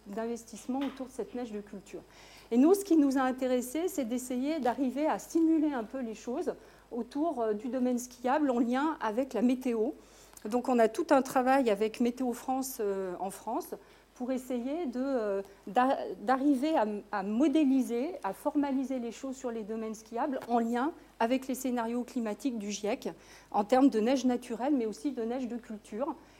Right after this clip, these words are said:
Et pour ça, je vais vous montrer le, le type de carte auquel on aboutit aujourd'hui.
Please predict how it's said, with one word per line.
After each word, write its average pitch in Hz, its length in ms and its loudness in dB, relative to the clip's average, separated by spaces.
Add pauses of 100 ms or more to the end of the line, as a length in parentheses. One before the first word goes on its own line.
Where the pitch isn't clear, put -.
(140)
Et 214 80 -4
pour 254 180 -6
ça, 311 420 4
je 202 100 -10
vais 226 60 -4
vous 220 120 -4
montrer 240 340 -4
le, 233 140 -2
le 196 160 -10
type 208 220 -14
de 214 120 -4
carte 247 380 -8
auquel 233 280 -2
on 208 120 -4
aboutit 202 460 -6
aujourd'hui. 196 540 -2